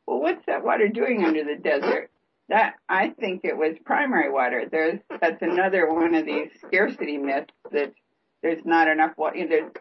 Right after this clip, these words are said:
the only water that exists is the, the water that's been in the air and then it falls down on the ground. That's not true. The Japanese researchers have discovered that there is five times as much water under the Earth's mantle, like, five miles down,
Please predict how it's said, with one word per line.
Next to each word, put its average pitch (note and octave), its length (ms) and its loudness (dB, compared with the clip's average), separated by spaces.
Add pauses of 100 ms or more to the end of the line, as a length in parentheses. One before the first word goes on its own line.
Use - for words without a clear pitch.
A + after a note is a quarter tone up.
the F3+ 120 0
only G3 240 -2
water E3+ 380 2
that D3 100 -2
exists D3 500 -6
is C#3+ 200 -4
the, C#3 200 -4 (100)
the C#3+ 80 -2
water D3+ 360 2
that's C3+ 260 -4
been D#3+ 160 0
in C#3+ 100 -2
the C#3+ 160 -2
air C#3 280 4
and C3+ 100 -4
then C#3+ 100 -4
it C3 220 -4
falls C3 320 2 (140)
down C#3 240 0
on C3+ 80 -4
the C3 80 -6
ground. F3 340 2
That's C#3 240 0
not C3 180 -6
true. E3+ 280 -2
The B2+ 180 -2 (540)
Japanese F3+ 500 0
researchers D3+ 600 0 (100)
have D3 240 0
discovered C#3+ 840 -2 (580)
that E3 160 -2
there D3+ 260 2
is C#3+ 60 -6 (120)
five D#3 320 2
times D#3+ 320 -6
as D3 140 -16
much C3+ 340 -10
water B2+ 420 -4
under D#3+ 560 -4
the D3 120 -6
Earth's C#3+ 320 -4
mantle, - 440 -6
like, - 220 -4
five C#3 240 2
miles C3+ 340 -2
down, C#3+ 440 -2